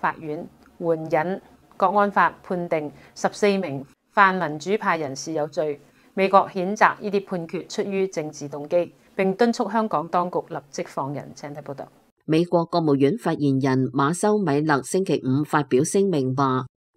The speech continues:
Speaker 2: 美國對香港法院響對泛民主組織者嘅國安法審判中做出有罪判決深表關切。被告僅僅因為和平參與受香港基本法保護嘅政治活動而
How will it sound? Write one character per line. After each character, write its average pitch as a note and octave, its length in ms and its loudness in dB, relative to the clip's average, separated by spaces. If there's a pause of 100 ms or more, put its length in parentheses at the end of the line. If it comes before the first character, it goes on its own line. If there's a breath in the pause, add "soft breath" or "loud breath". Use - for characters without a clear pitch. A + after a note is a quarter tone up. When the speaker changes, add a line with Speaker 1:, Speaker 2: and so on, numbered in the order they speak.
Speaker 2:
美 E3 140 2
國 E3+ 140 2
對 D#3+ 240 4
香 G#3 240 0
港 D#3 240 0
法 D#3 220 2
院 B2+ 280 2 (200)
響 C#3+ 260 0
對 D#3 200 4
泛 C#3 240 0
民 C3+ 240 0
主 D#3 120 0
組 C3 260 2
織 G3 240 0
者 C3+ 120 0
嘅 E3 180 -2
國 D#3 280 0
安 F#3 140 4
法 D3+ 220 0
審 B2+ 280 0
判 D3+ 240 2
中 E3+ 360 2 (320)
做 D3 200 6
出 F3 140 0 (140)
有 C#3+ 140 2
罪 D3 180 4
判 D3 320 2
決 D3+ 280 2
深 F#3+ 200 2
表 B2+ 160 0
關 E3 340 0
切。 B2+ 380 2 (400)
被 D3 140 8
告 D#3+ 260 6
僅 D3+ 180 2
僅 F3 160 2
因 F#3 220 4
為 C#3+ 180 4
和 C#3 200 4
平 C3+ 260 0
參 G#3+ 260 0
與 D3 380 6
受 D3 300 2
香 G#3+ 240 2
港 D3 240 2
基 G3 180 8
本 D#3 180 2
法 D#3+ 200 0
保 B2+ 160 0
護 D#3 280 4
嘅 D#3 80 2
政 D3+ 220 2
治 C#3+ 180 4
活 C3+ 220 4
動 C3 320 2 (320)
而 D3+ 80 6